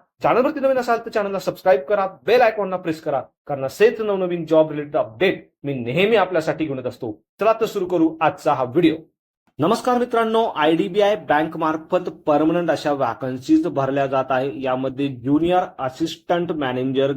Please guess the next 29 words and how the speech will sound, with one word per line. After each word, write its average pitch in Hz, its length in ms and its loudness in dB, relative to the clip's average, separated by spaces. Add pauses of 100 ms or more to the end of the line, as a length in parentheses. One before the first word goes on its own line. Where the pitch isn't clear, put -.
(160)
ग्रेड 143 220 2
ओ 151 320 -2
पदाच्या 135 480 -2
वॅकन्सीज 123 680 -6
भरल्या 113 360 -4
जाणार 107 280 -4
आहे. 110 180 -2 (540)
झोन 139 300 0
वाईज 170 520 0
वॅकन्सीचं 139 720 -4
डिस्ट्रीब्युशन 156 540 -2
तुम्ही 139 220 -4
या 135 60 -2
ठिकाणी 127 320 -6
बघू 117 180 -4
शकता. 131 340 -2 (280)
अहमदाबाद, 147 760 0
बँगलोर, 127 640 -2
चंदीगड, 123 640 -2 (200)
चेन्नई, 139 400 -2
कोची, 131 440 -6
मुंबई, 127 600 -2 (240)
नागपूर 127 460 -4
आणि 120 200 -8 (160)
पुणे 120 220 -4 (480)
अशा 131 220 -2
झोन 117 360 0
वाईज 156 300 2
वॅकन्सी 127 500 -6